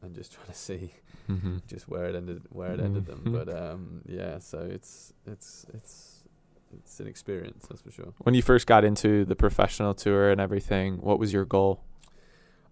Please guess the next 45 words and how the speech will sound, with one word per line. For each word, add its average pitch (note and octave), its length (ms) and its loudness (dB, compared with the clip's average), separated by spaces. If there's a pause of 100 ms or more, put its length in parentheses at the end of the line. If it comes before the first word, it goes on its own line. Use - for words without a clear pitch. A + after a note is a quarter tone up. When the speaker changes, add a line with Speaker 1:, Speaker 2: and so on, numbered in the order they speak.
Speaker 1:
Um, C#3 560 -4 (120)
so - 180 -6
I, B2 80 -6 (160)
I A#2 60 -8
never A#2+ 460 -6
put - 240 -8
a G2+ 60 -8
number G2 420 -8
on E2+ 120 -10
it. - 100 -14
I - 60 -16
never F#2+ 320 -10
said F#2 280 -10
that F#2+ 100 -12
I F#2 100 -10
wanted G2 280 -12
to - 100 -18
be E2+ 480 -14 (180)
at - 180 -14
this - 260 -16
number E2+ 300 -12
by C2 180 -12
this - 220 -18
time. - 440 -16 (120)
Um, G1+ 460 -14 (180)
for - 140 -14
me, G2 200 -8
it F#2 100 -6
was, E2 440 -12
firstly, G2 440 -8
it G2 40 -8
was F#2 100 -12
enjoyment. F2 600 -16 (240)
I, - 60 -18 (200)
the F#2 80 -14
reason F#2 260 -12
I F#2 80 -14
came F2+ 260 -14
to E2+ 80 -18
college E2+ 440 -12
was - 320 -18 (560)
at - 140 -14
eighteen, F#2 480 -10
I'd F2+ 140 -12
had E2 240 -10